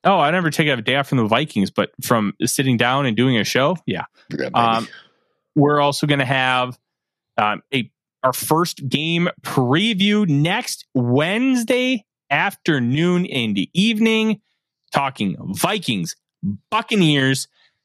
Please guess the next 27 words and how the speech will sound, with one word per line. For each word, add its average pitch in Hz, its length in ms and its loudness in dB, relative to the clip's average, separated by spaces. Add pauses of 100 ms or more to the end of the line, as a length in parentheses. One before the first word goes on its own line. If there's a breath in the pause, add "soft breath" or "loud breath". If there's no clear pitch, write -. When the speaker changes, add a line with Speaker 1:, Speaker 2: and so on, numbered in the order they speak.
(140)
Speaker 1:
and 185 80 -2
a - 20 0
very 330 280 0
intriguing 220 540 2
Bucs - 280 -4
team 98 280 2
because 107 380 0
they 135 160 0
have 170 380 0
a 127 80 2
lot 135 200 0
of - 120 -8
talent, 160 500 -4 (600)
but 151 120 -4
they 185 140 0
also 240 260 2
don't 156 320 -2
have 123 160 0
a 104 60 0
lot 87 240 -2
of 80 80 -10
talent. 87 400 -4 (460)
They 147 240 0
are 147 540 0 (280)
a 135 100 0
team 190 360 0
in 147 220 -2